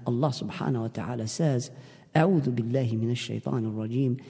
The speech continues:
إن الله لا يغير ما بقوم حتى يغيروا ما بأنفسهم." In the nearest translation to the meaning is that Allah will not change the status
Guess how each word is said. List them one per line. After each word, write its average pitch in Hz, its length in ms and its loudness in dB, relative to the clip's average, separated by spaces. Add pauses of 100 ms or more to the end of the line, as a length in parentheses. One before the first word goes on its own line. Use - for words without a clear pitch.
(260)
إن 165 300 8
الله 117 520 6
لا 175 180 6
يغير 202 580 6
ما 175 220 6
بقوم 160 640 4
حتى - 580 -4
يغيروا 143 580 0
ما 277 200 0
بأنفسهم." - 840 0 (680)
In 139 100 6
the 139 80 2
nearest 202 360 4
translation 180 600 2
to 165 80 -2
the 143 120 2
meaning 175 400 4
is 127 180 -4
that 160 340 -2
Allah 160 400 4
will 156 140 8
not 151 420 6
change 226 360 0
the 185 100 4
status - 720 0